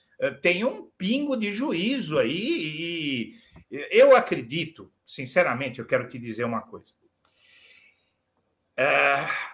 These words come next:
a postura da Anitta, ela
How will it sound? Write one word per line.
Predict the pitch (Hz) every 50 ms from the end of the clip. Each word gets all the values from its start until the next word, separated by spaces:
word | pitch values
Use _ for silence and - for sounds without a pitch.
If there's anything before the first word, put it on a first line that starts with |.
| _ _ _ -
a | - 160
postura | - - 202 196 190 - - - 254 269 240 208
da | 156 160 151 135 120
Anitta, | 117 127 170 175 160 156 - 110 - - - _ _ _ _ _ _ _ _ _ _ _ _ _ _ _ _ _ _ _ _ -
ela | - 139 156 160 175 175 185 185 185 - - -